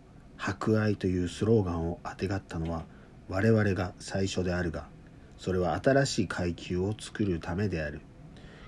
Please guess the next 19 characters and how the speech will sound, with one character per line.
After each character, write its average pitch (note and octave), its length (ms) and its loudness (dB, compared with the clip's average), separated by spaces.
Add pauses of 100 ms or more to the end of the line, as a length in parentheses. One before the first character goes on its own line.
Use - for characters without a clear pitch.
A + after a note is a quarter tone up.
(100)
こ - 140 2
の B2+ 120 8
階 A2 280 4
級 A2 240 0
の G#2+ 100 4
評 G2 240 2
価 E2 120 -4
は F2 200 -2 (800)
我 F2+ 200 4
々 A2 240 8
に G#2+ 340 6
依 F2 80 2
存 G2+ 300 0
す - 160 -6
る G2 180 0
富 G#2+ 300 2
で E2 180 -2
あ - 80 -6
る。 - 100 -12